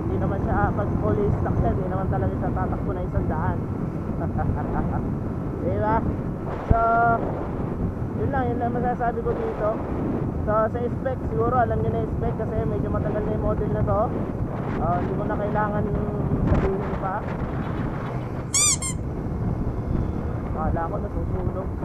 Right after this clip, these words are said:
<laughs> Na, yung usok pala ng motor niya. So, -oh.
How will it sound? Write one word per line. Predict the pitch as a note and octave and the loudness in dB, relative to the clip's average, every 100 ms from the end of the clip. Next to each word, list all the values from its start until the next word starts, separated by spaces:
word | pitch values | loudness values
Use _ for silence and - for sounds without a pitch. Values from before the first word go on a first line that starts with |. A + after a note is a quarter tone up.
| - - | -4 -4
<laughs> | F3 - - F#3+ F3 F#3+ - G#3 F#3 F#3 - E3+ F#3 - - - - - - - - - - - - D#3+ | -4 -4 -4 -4 -4 -4 -4 -4 -4 -4 -4 -4 -4 -4 -4 -4 -4 -4 -4 -4 -4 -2 -2 -2 -2 -2
Na, | E3+ F3 F3 - D#3+ D#3 | -4 -4 -6 -6 -4 -4
yung | F3 G3 | -2 -4
usok | G3+ G#3 G3+ | -4 -4 -4
pala | G3 | -2
ng | G#3 G#3 G3+ | -2 -2 -4
motor | G#3+ G3 G3 | -2 -2 -2
niya. | F#3+ F#3+ - - - A3 - B4 A#4+ A#4+ A4+ G#4+ G4 F#4 - C#4+ - | -4 -4 -4 -4 -2 0 2 2 0 -2 -2 -2 -4 -4 -4 -4 -4
So, | G3 | -2
-oh. | A3 A3+ A3+ A3+ A3+ | 0 0 2 0 0